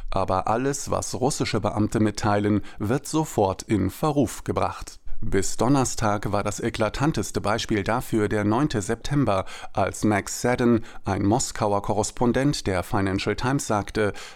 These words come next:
dass Deutschland offenbar zum Schluss kam, dass Nawalny mit einer Substanz vergiftet wurde, die die Welt bis dahin nicht kannte, die aber schädlicher und tödlicher als alle bekannten Varianten der Novichok-Gruppe ist.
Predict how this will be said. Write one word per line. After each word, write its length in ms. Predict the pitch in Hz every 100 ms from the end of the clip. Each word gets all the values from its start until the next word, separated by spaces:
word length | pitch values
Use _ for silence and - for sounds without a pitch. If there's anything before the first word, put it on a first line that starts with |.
| -
dass 260 | 104 - -
Deutschland 560 | 113 - 156 151 143
offenbar 460 | - - 104 95 92
zum 240 | - 95
Schluss 360 | - 120 139 -
kam, 300 | 117 107 104 - -
dass 220 | 131 -
Nawalny 560 | 160 151 110 104 104 107
mit 200 | 117 -
einer 160 | 113 113
Substanz 600 | 113 - - 151 151 -
vergiftet 500 | 101 120 110 113 104
wurde, 320 | 107 107 101 - - -
die 120 | 117
die 140 | 113 107
Welt 260 | 107 107
bis 160 | - -
dahin 380 | 104 101 123 120
nicht 280 | 160 - -
kannte, 460 | 107 101 110 95 - - -
die 160 | 104
aber 180 | 87 76
schädlicher 720 | - 120 123 110 101 104 98
und 280 | 127 127 -
tödlicher 560 | - 151 110 - 98 95 - -
als 280 | 104 98 -
alle 220 | 131 131
bekannten 480 | - - 104 117 104
Varianten 500 | 110 131 104 - 127
der 160 | 143
Novichok-Gruppe 840 | 151 101 92 104 - 98 - - -
ist. 360 | 123 - -